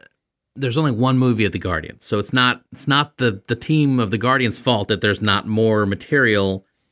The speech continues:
Uh, so we have less examples of what, of what they can do. And I would as-, also assume that since there's only one movie, then what we're talking about is how they would perform from the end of the movie, not at the beginning of the movie, 'cause,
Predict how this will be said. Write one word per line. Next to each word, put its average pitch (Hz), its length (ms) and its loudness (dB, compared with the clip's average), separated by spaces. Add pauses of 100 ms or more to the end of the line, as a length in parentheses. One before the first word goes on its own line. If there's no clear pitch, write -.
(340)
Uh, 101 300 -2
so 110 140 -2
we 107 40 4
have 95 120 0
less 113 240 0
examples 101 480 -2
of 90 100 -8
what, 104 240 0 (160)
of 110 160 -6
what 110 160 0
they 110 140 0
can 104 160 -4
do. 101 420 -2 (460)
And 101 500 0 (400)
I 120 160 0
would 123 240 0 (100)
as-, - 200 -4
also 147 320 0
assume 123 240 0
that 101 120 0
since 127 160 -4
there's 127 140 -2
only 127 160 2
one 110 220 0
movie, 117 440 0 (260)
then 107 320 0
what 120 180 0
we're 143 100 0
talking 143 300 0
about 123 180 2
is 107 80 -2
how 123 400 0
they 120 220 2
would 113 420 -4
perform 123 640 0 (320)
from 110 300 0 (120)
the 123 300 -6
end 139 160 2
of 107 120 -2
the 113 80 -2
movie, 104 420 0
not 110 240 -2
at 98 80 -12
the 92 40 -12
beginning 101 460 -2
of 95 80 0
the 95 80 -4
movie, 92 300 -2
'cause, 90 340 -6